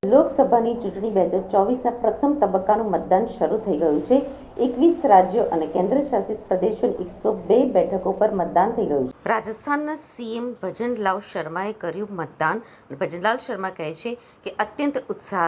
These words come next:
છે. લોકશાહીના પર્વમાં વધારેમાં વધારે જોડાવાની કરી છે અપીલ. આ લોકશાહીનો તહેવાર છે. તમારો મત આપો.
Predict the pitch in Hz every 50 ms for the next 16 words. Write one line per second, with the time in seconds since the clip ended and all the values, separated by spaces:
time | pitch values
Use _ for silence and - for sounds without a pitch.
0 | 165 165 - - 135 120 - - _ _ _ _ - 147 165 160 160 - - 208
1 | 170 175 196 208 202 - 196 180 180 180 190 196 175 180 180 214 226 240 254 254
2 | 269 247 196 196 190 185 180 185 202 190 - 175 165 165 165 165 170 170 196 220
3 | 220 - 185 151 156 143 - - 156 - - 185 - 143 135 - - _ _ -
4 | - - - - - - - 165 220 208 - 285 285 - - 302 254 240 226 214
5 | 220 220 220 220 196 165 143 156 156 147 147 - 247 240 262 - - _ - 165
6 | 170 156 156 151 143 143 147 175 185 185 - - - 151 139 - - 113 104